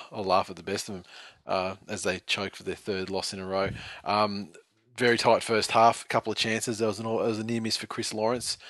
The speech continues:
uh, in the first half. Just had the ball stripped before he could plant it down. Only points the first half came through no-, <laughs> no-, none other than a, a Ryan Tandy special from Jamie Soward, a penalty goal just late in the first half before half time,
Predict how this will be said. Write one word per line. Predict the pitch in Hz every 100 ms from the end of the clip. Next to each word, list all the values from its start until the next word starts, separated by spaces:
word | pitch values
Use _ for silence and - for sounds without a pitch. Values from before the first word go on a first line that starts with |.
| - - _
uh, | 113 110 104
in | 110
the |
first | - 113 110
half. | 120 117 117 - 113
Just | -
had | 117
the | 104
ball | 110 101
stripped | - 120 - 113 101 110
before | 117 120
he | 107
could | -
plant | - 117
it | 104
down. | 120 127 135 - - - -
Only | 127 135
points | 123 135 131
the | -
first | 120 117 -
half | 120 -
came | - 120 107
through | - 120 110 107 - _ -
no-, | 120 113 -
<laughs> |
no-, | 135 139
none | 117 131 123
other | 117 110
than | 107
a, | 110 104 - -
a | 117
Ryan | 131 120
Tandy | 104 127 123
special | 107 - 104 110
from | 110 127 113
Jamie | 113 104 104
Soward, | - 113 101 - - -
a |
penalty | - 123 123 113
goal | 110 101 98 - - - _
just | - 127 113 -
late | 101 110 117 101
in |
the | 98
first | 113 107 -
half | 113 110 - - 339
before | - 104 104
half | 92
time, | - 117 113